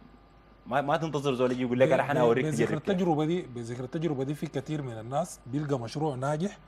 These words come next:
Speaker 2: هو بكون ما عنده عنه أي خلفية، ما فاهم فيه أي حاجة، لكن لأنه في فلان من الناس عمل المشروع ده والمشروع نجح،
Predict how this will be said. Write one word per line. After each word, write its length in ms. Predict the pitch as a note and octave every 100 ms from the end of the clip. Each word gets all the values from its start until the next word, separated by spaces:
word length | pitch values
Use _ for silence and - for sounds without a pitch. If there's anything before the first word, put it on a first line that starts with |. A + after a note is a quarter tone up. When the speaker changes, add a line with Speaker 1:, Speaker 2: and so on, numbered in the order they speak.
| - -
Speaker 2:
هو 40 | C#3+
بكون 220 | - D3+
ما 80 | C#3+
عنده 260 | D3 C#3
عنه 280 | B2+ C#3+ C#3+
أي 140 | C#3 C3+
خلفية، 460 | A#2 A#2 C#3+ F3+ - - -
ما 140 | B2 C3
فاهم 220 | D3 C#3
فيه 180 | D3 D3+
أي 120 | C3+
حاجة، 280 | D3 D3+ D#3+
لكن 320 | B2 A#2+ D#3+
لأنه 220 | C#3+ A#3
في 160 | G#3+ G3+
فلان 260 | G3 F#3+
من 120 | F3+ C#3
الناس 480 | C#3 E3 D#3+ - A#2+ G#2+
عمل 240 | A2 C#3+
المشروع 400 | B2+ A2 G2+ D3
ده 100 | D3
والمشروع 360 | D3 A#2 D3+ D#3
نجح، 240 | E3 F#3